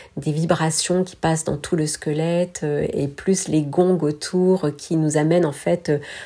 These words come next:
dans des voyages, euh, euh, riches en sensations, en images. Donc, euh, en fait, c'est pas mal comme, euh,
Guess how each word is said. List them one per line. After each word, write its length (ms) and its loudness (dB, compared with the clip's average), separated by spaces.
dans 100 4
des 160 4
voyages, 720 4
euh, 300 2
euh, 240 -2
riches 300 0
en 80 2
sensations, 640 4
en 200 4
images. 600 2
Donc, 260 4
euh, 80 4
en 100 2
fait, 360 2
c'est 160 6
pas 160 8
mal 260 6
comme, 220 4
euh, 380 4